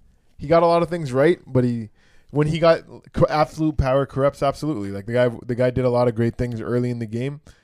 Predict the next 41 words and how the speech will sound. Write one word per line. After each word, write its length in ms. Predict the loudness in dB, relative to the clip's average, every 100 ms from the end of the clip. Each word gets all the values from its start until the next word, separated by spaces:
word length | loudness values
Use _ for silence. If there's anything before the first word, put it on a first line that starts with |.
| _ _
He, 380 | -10 -8 -8 -10
he 220 | -8 -8
did 240 | -6 -4 -4
the 80 | 0
right 200 | -2 -2
thing, 200 | -8 -4
overthrowing 540 | -2 -2 0 -2 0
a, 240 | -2 -2 -4
a 100 | -4
really 260 | -2 -2 -2
brutal 380 | -2 -2 0
government. 500 | -2 -4 -4 -4 -6 -8 -20 _ _ _ _
And 120 | -2
then 180 | 0 0
when 100 | -2
he 140 | -2
beca-, 320 | -4 -6 -10 -6
came 200 | -6 -4
to 80 | -2
power, 320 | 2 4 2
like, 220 | 0 -4 _ _ _ _ _ _ _
but 240 | 6 6 2 _ _ _ _
when 160 | -4 -2
he 60 |
came 160 | -2 -2
to 80 | 0
power, 240 | 2 2
he 100 | 2
did 180 | -2 -4
some, 360 | -6 -10 -10 -16 -14
he 140 | -4
did 140 | -2 -2
some 160 | -4 -4
dirt. 280 | -2 -2
But 100 | -2
at 100 | -4
the 80 | -6
same 220 | -8 -8
time, 420 | -4 -2 -2 -6 -18 _
he, 440 | -14 -8 -6 -2
uh, 500 | -2 -2 -4 -6 -8